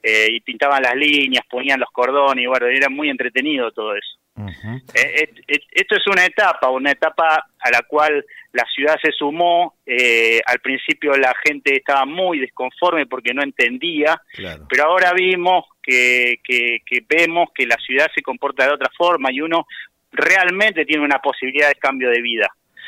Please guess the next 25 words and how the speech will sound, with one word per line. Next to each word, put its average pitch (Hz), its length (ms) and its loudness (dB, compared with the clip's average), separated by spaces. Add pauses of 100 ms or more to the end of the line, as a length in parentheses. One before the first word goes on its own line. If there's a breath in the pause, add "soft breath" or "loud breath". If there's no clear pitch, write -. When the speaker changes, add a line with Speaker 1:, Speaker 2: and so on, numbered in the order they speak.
Speaker 2:
Sí. 202 100 -18
Speaker 1:
Puede 156 180 0
trasladarse 151 600 0
de 139 180 2
su 139 160 -10
casa 156 320 -2
a - 80 -6
su 143 100 -6
trabajo, 156 640 0 (340 loud breath)
eh, 120 140 0
con 131 180 -2
una 151 220 0
sonrisa 156 640 0
y 131 60 2
en 135 80 -2
un, 147 200 -4
un 127 180 -4
transporte 139 600 -4
público 143 520 -4
que, - 120 -18 (140)
que 127 120 -4
uno 123 160 -4
va 127 120 2
todo 127 180 -2
apretado. 117 520 0